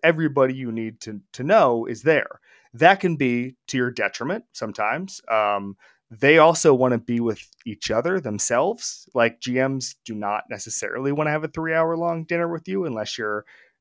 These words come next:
uh, like, one of five media members, of which we are not. Um, but my number one piece of advice, you will get time with these folks. Nurse light beers.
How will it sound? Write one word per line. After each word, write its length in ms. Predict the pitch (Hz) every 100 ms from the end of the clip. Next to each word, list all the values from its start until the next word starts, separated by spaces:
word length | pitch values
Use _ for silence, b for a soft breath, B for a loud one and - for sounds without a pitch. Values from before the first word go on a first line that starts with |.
| -
uh, 380 | 113 110 104 107
like, 220 | 110 110
one 140 | 113
of 100 | 104
five 380 | - 117 110 110
media 300 | 117 120 131
members, 400 | 131 139 156 160
of 220 | - 113 110
which 400 | 110 - - - -
we 140 | 113
are 100 | 101
not. 340 | 104 170 - - b b
Um, 300 | 135 127 107
but 260 | 196 160 - _ 131
my 140 | 123 120
number 220 | 147 165
one 100 | 151
piece 180 | 151 139
of 80 |
advice, 460 | 131 135 98 - - _ _ _ _ 123
you 140 | 165
will 100 | 185
get 220 | 165 208
time 240 | 190 220 202
with 100 | 135
these 160 | 110
folks. 460 | - 92 - - - _ _ _ _ _ _ _ -
Nurse 320 | 120 151 -
light 220 | 147 135
beers. 420 | 110 90 - -